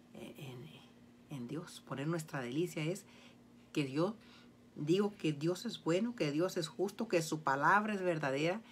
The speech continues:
que su palabra es la que me guía, es mi verdad y es lo que yo voy a hacer. Voy a obedecer su palabra porque es bueno, porque Él es sabio. Yo no soy más sabia que el Señor, Él es más sabio que yo. Y si Él me dice,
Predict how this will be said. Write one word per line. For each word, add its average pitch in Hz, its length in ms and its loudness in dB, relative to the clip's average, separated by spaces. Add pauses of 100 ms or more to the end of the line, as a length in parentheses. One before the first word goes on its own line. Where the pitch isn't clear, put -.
(300)
que 160 80 4
su 160 200 -2
palabra 180 500 6
es 196 80 0
la 190 180 -2
que 151 160 -2
me 139 200 -4
guía, 226 460 -2
es 165 240 0
mi 165 200 2
verdad 151 640 2 (760)
y 160 140 2
es 156 60 2
lo 190 100 0
que 160 140 0
yo 156 100 2
voy 170 200 4
a 156 40 0
hacer. 120 280 -6
Voy 156 220 2
a 190 60 4
obedecer 175 480 0
su - 160 -6
palabra 151 380 0
porque 151 260 -4
es 147 160 -2
bueno, 160 380 2 (100)
porque 156 240 -4
Él 151 80 2
es 156 120 2
sabio. 175 440 2 (380)
Yo 156 120 4
no 175 120 2
soy 190 260 0
más 170 220 0
sabia 151 320 0
que 147 80 -6
el 135 80 -4
Señor, 143 400 -6
Él 156 140 2
es 160 140 0
más 147 200 0
sabio 156 380 2
que 139 140 -4
yo. 160 200 0 (360)
Y 156 120 2
si 165 160 0
Él 170 100 2
me 180 100 0
dice, 175 440 0